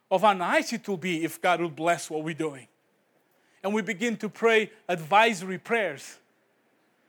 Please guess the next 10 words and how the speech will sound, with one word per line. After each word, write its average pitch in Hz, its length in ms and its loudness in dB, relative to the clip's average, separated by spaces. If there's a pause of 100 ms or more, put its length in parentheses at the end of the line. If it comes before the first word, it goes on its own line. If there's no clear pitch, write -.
(200)
"God, 220 440 0 (580)
if 139 200 -14
you 294 140 2
just 330 300 -2
got 214 240 2
rid 277 140 4
of 247 160 0
this 277 200 2
guy 320 260 2
here, 311 460 0